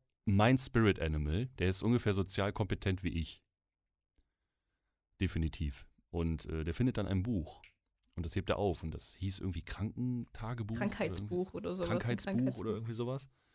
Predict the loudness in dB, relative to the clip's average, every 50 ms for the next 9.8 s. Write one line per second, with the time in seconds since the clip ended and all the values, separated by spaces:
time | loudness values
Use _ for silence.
0 | _ _ _ _ _ _ _ _ _ _ -4 -2 0 2 2 2 2 0 -2 -4
1 | -4 -4 -2 -4 -4 -6 -10 _ _ _ _ -2 0 2 4 6 6 6 6 4
2 | 2 4 6 8 10 12 12 12 12 12 12 12 12 12 12 10 8 0 -10 -8
3 | -6 -2 -2 0 2 2 2 2 0 -6 -8 -6 -2 0 0 0 0 0 0 -2
4 | 0 0 2 2 4 2 2 -2 -8 -14 _ _ _ -6 -4 -2 0 0 2 2
5 | 2 0 0 0 0 0 -2 -4 -6 -8 -10 -10 -8 -8 -8 -8 -8 -6 -8 -8
6 | -6 -6 -6 -4 -4 -2 -2 0 0 0 0 0 0 -2 -2 -2 -4 -8 _ _
7 | _ _ _ _ _ _ _ _ _ -8 -6 -4 -2 -2 -2 -2 0 0 0 0
8 | 0 0 0 -2 -2 -2 -2 -4 -6 -6 -4 -2 -2 0 -2 -2 -2 -4 -6 -2
9 | 2 2 2 4 4 4 6 8 10 12 12 12 12 10 6 2